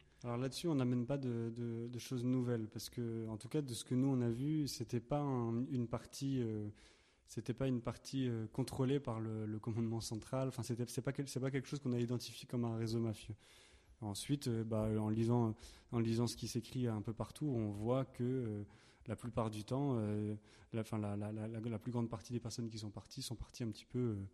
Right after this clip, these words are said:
comme ça, quoi, en, en, en se disant, « On va aller en Turquie, puis on verra. » Euh, là, il y a, on commence à avoir certains, euh, certaines interviews de personnes qui ont été arrêtées par les, par les, les, les forces kurdes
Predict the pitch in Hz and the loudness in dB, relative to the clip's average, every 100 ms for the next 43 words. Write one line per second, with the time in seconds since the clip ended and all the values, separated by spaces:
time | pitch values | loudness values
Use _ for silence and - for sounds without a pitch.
0 | - - - - _ - 107 - 160 - | -16 -20 -20 -20 _ -4 -2 0 0 0
1 | 104 104 107 120 104 104 101 107 107 104 | 0 0 0 0 0 0 -2 -2 -2 0
2 | 117 113 107 110 104 - - 143 - 101 | 0 2 2 2 -2 -4 -4 -4 -2 -4
3 | 104 101 127 135 117 104 - - - 117 | -2 0 0 0 0 -2 -8 -16 -4 0
4 | 110 104 - 110 123 110 113 113 113 107 | 0 0 -2 -2 -2 -2 0 0 -2 -2
5 | 110 - - 120 113 104 101 - _ - | -4 -6 -8 -4 -2 -4 -6 -16 _ -8
6 | 110 - 113 117 110 110 113 110 117 117 | -6 -6 -6 -4 -4 -4 -4 -4 -4 -6
7 | - 104 120 104 110 107 113 104 104 117 | -6 -6 -6 -4 -4 -4 -4 -4 -4 -8
8 | 110 104 98 98 - - - - _ 110 | -8 -8 -8 -10 -12 -20 -20 -20 _ -8
9 | 101 101 98 95 101 98 101 107 - - | -4 -2 -2 -2 -2 -2 -4 -6 -8 -6
10 | 143 139 | -4 -4